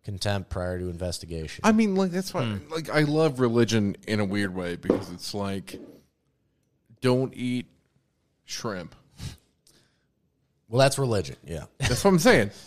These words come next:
Speaker 2: Don't eat
Speaker 3: Yeah,
Speaker 2: shrimp
Speaker 3: yeah.
Speaker 2: because I watched thirty guys die <laughs> 'cause they ate some shrimp.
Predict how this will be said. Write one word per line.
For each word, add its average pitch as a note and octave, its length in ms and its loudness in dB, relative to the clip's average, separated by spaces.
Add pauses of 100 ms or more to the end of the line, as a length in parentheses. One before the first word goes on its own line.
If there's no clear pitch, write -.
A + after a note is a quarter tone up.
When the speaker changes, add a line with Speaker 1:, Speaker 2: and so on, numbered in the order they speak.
(100)
Speaker 2:
Don't C#3 240 2
eat F#3+ 100 -2
Speaker 3:
Yeah, E3 60 -2
Speaker 2:
shrimp B2+ 340 0
Speaker 3:
yeah. G2 200 2 (680)
Speaker 2:
because A2 420 -4
I A#2 200 0
watched A2+ 560 -4
thirty G#2+ 280 -4
guys G2 500 -6
die G#2 500 -2 (340)
<laughs> - 640 -16
'cause C3 160 -6
they A2+ 160 -2
ate G#2 380 -4 (120)
some G#2+ 240 -14
shrimp. - 380 -12